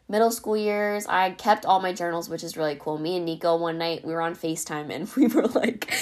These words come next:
reading my old journals, and honestly, they're so embarrassing, but it's so good to look back on and just be like, "Wow, like, I don't even remember doing this," but clearly I was feeling some type of way to write about it, you know what I mean? So, yeah, journaling is really good. I use the five-minute journal.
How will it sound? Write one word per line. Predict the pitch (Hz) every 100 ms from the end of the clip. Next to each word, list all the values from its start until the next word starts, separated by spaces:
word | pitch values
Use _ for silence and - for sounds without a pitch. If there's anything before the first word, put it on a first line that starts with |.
| 659 403 -
reading | 220 240 247 269
my | 247 226
old | 220 233 185
journals, | 196 202 208 233
and | 226 190
honestly, | 196 208 240
they're | 226 208
so | - 202 202
embarrassing, | 185 185 190 - 208 196
but | 180
it's | 196
so | - 190 190 208 208 208
good | 190 185 -
to | 202
look | 220 -
back | 160 262
on | 180 170
and | 160
just | 170 -
be | 175
like, | 165
"Wow, | 160 202
like, | 190 -
I | 151
don't | 214
even | 220
remember | 196 185 233
doing | 196 185 262 180
this," | 156 -
but | 180 175 - - -
clearly | - 302 320 330
I | 302
was | 262
feeling | - 233 233
some | 220
type | 214 170
of |
way | 175
to | 156
write | 156 160
about | 135 131
it, | -
you | 190
know | 208
what | 196
I |
mean? | 196 190 - - - - -
So, | - 247 233 220 - _ - _ _ _ -
yeah, | 226 202 175
journaling | 180 220 277 277
is | 247
really | 208 202
good. | 190 185 -
I | 190 202
use | 220 214 214 214
the | 180
five-minute | 180 190 208 214 226 226 202
journal. | 190 175 170 185 247